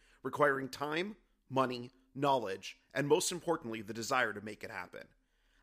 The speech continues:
I'm Dan Rosenstein, your host. Join me, and let's go under the playfield and see what's needed to make a custom pinball possible.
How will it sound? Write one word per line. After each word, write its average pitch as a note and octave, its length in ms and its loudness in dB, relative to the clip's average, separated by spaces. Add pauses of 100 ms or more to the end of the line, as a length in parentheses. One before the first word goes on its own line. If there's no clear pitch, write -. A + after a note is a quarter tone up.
I'm C#3+ 160 6
Dan F#3+ 240 2
Rosenstein, A2+ 680 -2 (260)
your A#2+ 260 0
host. - 420 -8 (280)
Join D#3+ 360 2
me, A2+ 300 -6 (200)
and C3 140 -4
let's D#3 200 2
go C#3 280 2
under F#3+ 260 2
the F3 100 -2
playfield C3 600 -6 (280)
and A2+ 120 -10
see - 180 2
what's F#3 240 0
needed C#3+ 220 0
to A#2 100 -8
make A#2 140 -4
a G#2 60 -14
custom C#3 500 -6 (220)
pinball G2+ 420 -4 (160)
possible. C2 480 -10